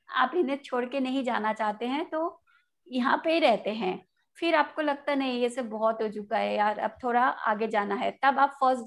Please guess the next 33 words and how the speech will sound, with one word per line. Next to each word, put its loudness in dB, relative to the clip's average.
second -2
dimension 0
में 0
जाते 4
हो, -4
वहाँ 4
अपना 0
illusionary -2
world 2
में -2
फिर -6
जीते -4
हो। -2
आपको 2
जो 0
जो 0
चाहिए, -2
जैसा 0
चाहिए, -2
वहाँ 2
आप -4
वहाँ 2
उसके -6
साथ -2
जीते -6
हो। -4
फिर 0
third 4
dimension 2
में 0
जब -2
आप 2
material, 2